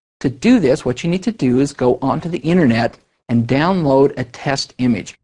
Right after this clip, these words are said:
If you go to Google and put in test image or calibrate test image or printer calibrate test image into the search field, you'll probably find a whole ton of different images that you can download for calibration purposes. You download the image,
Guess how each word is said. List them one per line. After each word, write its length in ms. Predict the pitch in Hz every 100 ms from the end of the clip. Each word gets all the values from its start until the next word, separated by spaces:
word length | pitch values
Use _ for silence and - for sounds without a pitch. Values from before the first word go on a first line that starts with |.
| _
If 80 | 113
you 80 | 98
go 140 | 110
to 80 | 143
Google 440 | 170 156 156 165 180
and 120 | 120
put 200 | - 127
in 220 | 127 123
test 320 | - 170 185 -
image 320 | 147 147 147
or 140 | - 104
calibrate 640 | - 165 175 160 156 151 - -
test 300 | - 156 -
image 320 | 135 135 135 -
or 120 | 107
printer 380 | - 208 202 180
calibrate 560 | - 156 147 151 -
test 260 | - 139 -
image 320 | 135 135 139 - _ -
into 140 | 120
the 80 | 120
search 240 | 117 - -
field, 280 | 151 156 - _ _ -
you'll 100 | 117
probably 520 | - 127 151 147 156
find 380 | 151 117 117 113
a 40 |
whole 420 | - - 135 123 _
ton 500 | - - 165 156 131 -
of 180 | 117 -
different 320 | 151 160 120
images 400 | 135 147 110 110
that 180 | 110 -
you 60 | -
can 180 | 160
download 520 | 143 120 110 113 123 131 _ _
for 140 | -
calibration 640 | 160 135 135 151 175 - -
purposes. 480 | 92 113 - - - _ _ _
You 80 | 110
download 440 | 110 110 131 160
the 120 | 170 170
image, 300 | 185 208